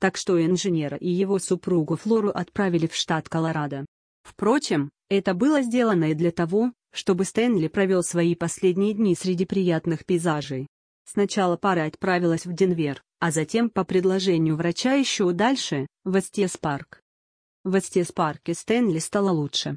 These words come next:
Он набрал вес и пошел на поправку. Поверив в силу отдыха на природе,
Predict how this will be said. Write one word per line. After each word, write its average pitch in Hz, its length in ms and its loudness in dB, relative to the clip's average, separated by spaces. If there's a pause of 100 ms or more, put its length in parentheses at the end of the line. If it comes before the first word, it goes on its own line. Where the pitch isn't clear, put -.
(140)
Он 202 240 4
набрал 175 400 0
вес 220 340 -2
и 196 120 -2
пошел 170 320 -2
на 151 120 2
поправку. 147 760 -4 (400)
Поверив 185 420 2
в - 80 -18
силу 156 320 -2
отдыха 143 400 -4
на 165 140 0
природе, 165 580 0